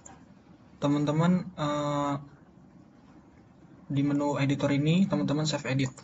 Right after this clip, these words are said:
Oke. Kemudian teman-teman close saja tabel yang tadi. Kemudian teman-teman pilih ke layer yang selanjutnya, yaitu jenis tanah. Caranya sama seperti tadi, klik kanan,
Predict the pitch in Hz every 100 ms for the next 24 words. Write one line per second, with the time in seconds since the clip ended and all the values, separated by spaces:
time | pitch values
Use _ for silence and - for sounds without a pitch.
0 | - - - - - - - - - -
1 | - 135 - - - - - - 139 160
2 | 180 175 160 156 175 185 196 196 - -
3 | - - - 147 143 135 135 151 185 -
4 | 135 131 131 131 135 165 - - - -
5 | - - - - - - - - - -
6 | - - 143 160 175 165 160 170 185 160
7 | 156 170 - 165 160 165 170 160 147 139
8 | 147 135 123 _ - 135 156 147 135 -
9 | 135 131 127 - _ _ - - - -
10 | - 143 165 160 151 - 139 139 127 131
11 | 151 202 190 - - - 147 143 135 139
12 | 156 190